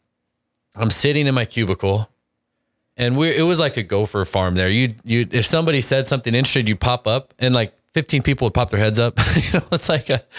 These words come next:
but anyway, I'm sitting there, and my nose is dripping my brains out. Like, it's that boring.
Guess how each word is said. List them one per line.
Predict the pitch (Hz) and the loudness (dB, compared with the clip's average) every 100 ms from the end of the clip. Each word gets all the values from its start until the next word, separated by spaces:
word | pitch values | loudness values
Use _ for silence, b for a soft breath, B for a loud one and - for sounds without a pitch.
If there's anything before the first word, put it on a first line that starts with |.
| B B B _ | B B B _
but | 156 156 | -2 0
anyway, | 170 175 147 | 2 2 2
I'm | 135 | 2
sitting | 131 170 170 151 | 0 0 2 2
there, | 127 123 - | 2 0 0
and | 127 | 0
my | 120 | 2
nose | 117 120 131 165 156 | 0 2 2 2 0
is | 123 101 | -2 -2
dripping | - 123 127 117 | -2 0 0 0
my | 104 104 | 2 0
brains | 82 95 104 113 104 87 | -2 0 2 2 0 -2
out. | 82 - | -4 -4
Like, | 104 104 113 | -2 -2 -2
it's | 98 | -2
that | 104 123 120 | -2 -2 -2
boring. | 104 104 90 76 | -2 0 0 -4